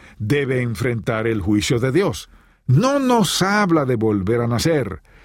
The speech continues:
sino de comparecer ante el tribunal del Señor para ser juzgados por las decisiones que tomamos en esta vida. La reencarnación no es real, pero la encarnación de Jesucristo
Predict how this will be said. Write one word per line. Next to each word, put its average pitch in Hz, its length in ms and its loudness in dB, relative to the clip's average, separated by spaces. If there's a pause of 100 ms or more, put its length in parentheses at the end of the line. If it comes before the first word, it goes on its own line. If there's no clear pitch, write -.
sino 156 340 0
de 175 160 0
comparecer 151 1040 0
ante 135 280 -2
el 123 120 -2
tribunal 123 600 0
del 143 220 0
Señor 135 500 0 (280)
para 156 200 0
ser 208 240 -2
juzgados 165 680 0
por 151 260 0
las 131 220 -2
decisiones 175 800 0 (200)
que 175 180 0
tomamos 170 960 0
en 131 100 0
esta 104 260 -4
vida. 69 480 -8 (260)
La 123 160 -2
reencarnación 160 1500 0
no 156 560 2
es 170 420 -2 (280)
real, 160 680 0 (440)
pero 151 260 2
la 143 240 0
encarnación 135 1200 -2
de 151 140 0
Jesucristo 135 840 -2